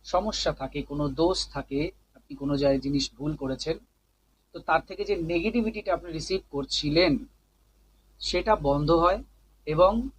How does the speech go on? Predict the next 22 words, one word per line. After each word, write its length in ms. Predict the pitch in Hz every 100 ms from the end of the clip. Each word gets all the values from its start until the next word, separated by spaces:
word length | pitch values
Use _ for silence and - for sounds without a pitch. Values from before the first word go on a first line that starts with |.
| -
পাশাপাশি 480 | 143 175 147 - -
বাস্তুতে 440 | 139 135 151 165 -
পজিটিভ 440 | 113 131 151 165
এনার্জিতে 440 | 160 165 151 156 165
পরিপূর্ণ 500 | 151 156 160 160 160
হয়ে 180 | 160
যায়। 220 | 156 165 - _ _ _ -
ফলে 320 | 196 160 190 - _ _
আপনি 460 | 156 156 180 196 208 _ _
সব 440 | - - 170 165 156
দিক 140 | 202 -
থেকেই 220 | 214 220 220
কিন্তু 220 | 220 202
একটা 180 | - 175
উন্নতি 380 | 156 151 147
করতে 260 | 135 123 -
পারেন। 280 | - 104 120
আপনি 240 | 120 143
আর্থিক 300 | 131 - 151
দিক 120 | 143 -
থেকে 140 | 147
বেনিফিট 400 | 139 139 139 139